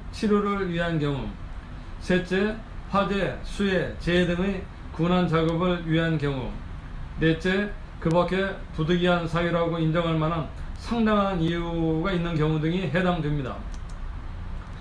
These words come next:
이의 제기를 받은 행정청은 이를 관할 법원에 통보하고 법원은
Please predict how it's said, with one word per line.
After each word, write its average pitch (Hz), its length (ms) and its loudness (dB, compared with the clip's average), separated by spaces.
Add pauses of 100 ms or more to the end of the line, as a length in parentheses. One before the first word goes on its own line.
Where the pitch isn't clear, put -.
(420)
이의 190 280 2
제기를 180 340 4
받은 170 340 2
행정청은 175 760 2
이를 170 520 2 (340)
관할 170 320 4
법원에 165 440 2
통보하고 165 760 2 (320)
법원은 160 540 2